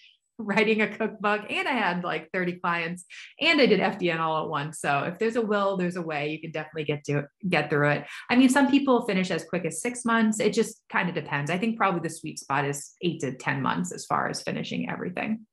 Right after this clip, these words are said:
And then as far as, I have a few F A Qs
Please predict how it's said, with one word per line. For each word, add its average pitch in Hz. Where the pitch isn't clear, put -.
And 254
then 254
as 240
far 240
as, 214
I -
have 185
a 180
few 180
F -
A 151
Qs 254